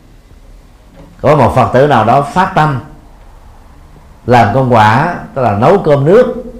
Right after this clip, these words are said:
à, cho chùa. Một tháng đó, chúng ta lên một cái lịch đi, gồm có ba chục ngày. Một ngày đó, à, trong ba chục ngày đó mới đáo lại một lần.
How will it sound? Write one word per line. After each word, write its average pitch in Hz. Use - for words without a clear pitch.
à, 104
cho 139
chùa. 120
Một 110
tháng 220
đó, 285
chúng 185
ta 156
lên 147
một -
cái 170
lịch 131
đi, 151
gồm 113
có 165
ba 156
chục 123
ngày. 107
Một 117
ngày 127
đó, 160
à, 113
trong 143
ba 165
chục 143
ngày 117
đó 147
mới 170
đáo 190
lại 143
một 110
lần. 107